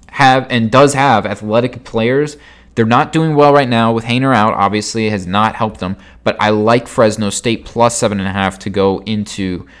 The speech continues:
Boise State. Way too many points. Way too many points. This is a touchdown game, if not a field goal game.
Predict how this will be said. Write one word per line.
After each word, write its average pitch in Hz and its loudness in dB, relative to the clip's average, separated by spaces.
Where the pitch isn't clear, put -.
Boise 92 -4
State. - -8
Way 123 4
too 117 -4
many 87 -6
points. - -18
Way 107 2
too 107 -6
many 92 -2
points. 82 -12
This 135 -4
is 113 -8
a - -20
touchdown 123 -2
game, 123 -2
if 131 2
not 117 4
a 92 -6
field 78 -8
goal - -12
game. - -20